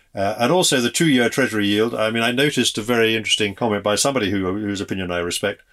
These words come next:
saying that effectively the Fed is doing what it has to do or feels it has to do, but effectively it is tracking the two-year bond yield.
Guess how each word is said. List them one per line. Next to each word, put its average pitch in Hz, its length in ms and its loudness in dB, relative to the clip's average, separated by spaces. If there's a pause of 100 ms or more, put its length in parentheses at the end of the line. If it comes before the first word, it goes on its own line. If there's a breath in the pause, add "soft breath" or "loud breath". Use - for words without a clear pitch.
(300 soft breath)
saying 117 680 0
that 107 480 -2 (340)
effectively 104 800 -2 (460 soft breath)
the 123 80 -8
Fed 190 260 0
is 135 260 2
doing 131 360 2
what 123 140 2
it 123 100 2
has 127 180 0
to 113 80 -6
do 110 240 4
or 98 140 -2
feels 131 260 2
it 104 80 -2
has 104 200 0
to 104 60 -2
do, 90 280 -6 (340 soft breath)
but 117 100 -2
effectively 120 600 0
it 131 160 2
is 113 160 4
tracking 113 400 -2
the 98 80 -6
two-year 95 400 -2
bond 92 260 -6
yield. 82 260 -8